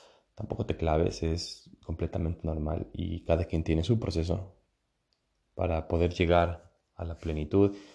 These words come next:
y sobre todo a la grati-, a, pues sí, al, al, al, a la, a la cúspide de nuestro estado emocional pleno. Si todavía no llegas ahí, no te desesperes.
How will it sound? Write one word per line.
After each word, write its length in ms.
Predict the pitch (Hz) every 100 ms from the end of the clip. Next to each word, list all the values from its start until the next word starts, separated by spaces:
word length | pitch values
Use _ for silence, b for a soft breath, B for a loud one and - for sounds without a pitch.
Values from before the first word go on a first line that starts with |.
| B B _
y 60 |
sobre 240 | 92 - 80
todo 420 | - 87 87 - -
a 80 | 87
la 380 | 87 87 - _ _ _ _ -
grati-, 560 | - 90 87 82 73 _ _
a, 800 | - 85 87 90 90 87 85 80 _ _ -
pues 140 | 95
sí, 180 | - 101
al, 240 | 95 92
al, 220 | - 92 90
al, 360 | 92 90 - -
a 60 |
la, 140 | 92 95
a 300 | 98 90 85 _ - _ _ _ _ _ _ -
la 120 | 104
cúspide 580 | - 113 - 92 92 b b b b b b
de 80 | -
nuestro 640 | 92 87 - 87 82 82
estado 320 | 82 - 95 95
emocional 500 | 90 - 87 87 -
pleno. 380 | 95 90 110 - _ _ _ _ _ _ _ _ _ _ _ _ _ _ B B B B B
Si 120 | -
todavía 220 | 113 113
no 80 | 101
llegas 320 | 95 95 -
ahí, 320 | 85 85 87
no 180 | 95 101
te 80 | -
desesperes. 720 | 107 92 - 52 - 117 -